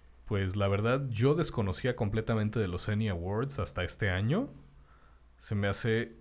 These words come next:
una opción muy bonita para aprender de juegos nuevos que están saliendo este año. Y, pues, obviamente, los mejores de los mejores. Es como agarrar,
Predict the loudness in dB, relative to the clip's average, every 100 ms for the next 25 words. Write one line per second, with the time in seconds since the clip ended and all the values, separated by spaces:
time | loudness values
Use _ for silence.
0 | -14 -4 2 2 0 0 0 2 4 6
1 | 6 6 6 4 2 0 -2 -4 -2 -2
2 | 0 -2 -2 -2 -2 -2 -2 -2 -2 0
3 | 0 0 -2 -4 -12 -10 -8 -6 -6 -4
4 | -2 -2 -2 -4 -4 -6 -10 -20 -10 -4
5 | -4 0 0 2 0 0 -4 -10 -20 -20
6 | -20 -20 -20 -20 -16 -6 -4 -4 -6 -8
7 | -6 -6 -2 -2 0 -2 -2 -2 -2 -6
8 | 0 2 2 0 -4 -4 -4 0 0 0
9 | 0 4 4 4 4 4 4 2